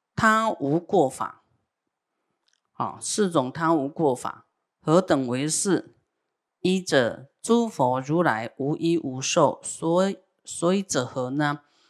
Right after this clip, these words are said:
无有众生于如来前能发誓言。我为如来说末法，乃至一句，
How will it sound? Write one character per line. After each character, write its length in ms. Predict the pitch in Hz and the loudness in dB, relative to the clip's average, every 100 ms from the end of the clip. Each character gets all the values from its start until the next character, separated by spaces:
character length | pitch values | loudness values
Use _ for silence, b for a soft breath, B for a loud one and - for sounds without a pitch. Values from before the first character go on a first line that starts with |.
| _ | _
无 300 | - 196 294 | 6 10 12
有 240 | 320 170 131 | 12 12 6
众 360 | - 214 180 | 0 0 2
生 480 | 170 185 185 185 180 _ _ _ | 0 0 0 -4 -12 _ _ _
于 300 | 156 175 208 | 6 8 6
如 260 | 196 160 160 | 2 0 2
来 200 | 160 170 | 2 0
前 640 | - - 113 113 135 - _ _ | -4 -4 -4 -2 -6 -6 _ _
能 380 | 147 139 156 160 | 0 2 2 -2
发 360 | - 165 170 | -2 -4 -4
誓 280 | 170 - 156 | -8 -6 -4
言。 240 | 123 - - _ _ _ _ _ _ _ | -6 -8 -18 _ _ _ _ _ _ _
我 500 | - 135 120 113 - - | 0 2 2 -4 -10 -2
为 440 | 185 160 120 - _ _ _ _ - | 2 2 2 -8 _ _ _ _ -8
如 340 | 139 147 175 | -4 0 2
来 300 | 160 113 120 | 2 0 -6
说 320 | - 156 160 | -6 -4 -2
末 340 | 185 240 214 123 | -2 0 2 0
法， 460 | - 92 - _ - | -4 -12 -14 _ -14
乃 240 | 123 107 | -12 -10
至 220 | - 170 | -6 -6
一 140 | - 135 | -6 -8
句， 480 | - 170 - _ | -4 -2 -2 _